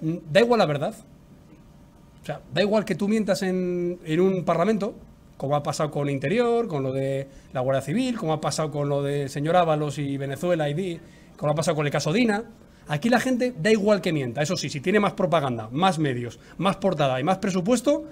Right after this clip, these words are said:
gana. Vea, si no se puede hacer política. O sea, si la verdad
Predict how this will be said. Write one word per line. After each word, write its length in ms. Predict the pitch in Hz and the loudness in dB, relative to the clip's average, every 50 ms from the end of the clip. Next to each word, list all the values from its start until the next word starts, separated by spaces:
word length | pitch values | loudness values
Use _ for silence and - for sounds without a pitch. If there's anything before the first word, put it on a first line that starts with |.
| - - | -16 -8
gana. 360 | - 160 202 208 180 175 - - - - - - - - - - - - - - - - - | -2 2 4 4 4 2 -2 -6 -12 -20 -14 -14 -14 -14 -14 -18 -20 -20 -20 -20 -20 -12 -10
Vea, 220 | 196 233 208 - | -8 -8 -8 -8
si 100 | - - | -6 -6
no 80 | 156 185 | -4 -4
se 80 | 269 | -4
puede 140 | 277 - 220 | -2 -2 -2
hacer 140 | 147 - 131 | -2 -2 -8
política. 520 | - 123 117 196 208 320 311 277 120 113 - - - - - - - | -10 -8 -10 -8 -8 -8 -8 -8 -10 -12 -14 -20 -20 -20 -20 -20 -10
O 20 | - | -4
sea, 120 | - 160 | -4 -4
si 180 | - - 190 180 | -2 -2 0 2
la 140 | 180 170 | 2 4
verdad 340 | 165 180 180 196 202 143 - | 4 4 4 4 4 2 0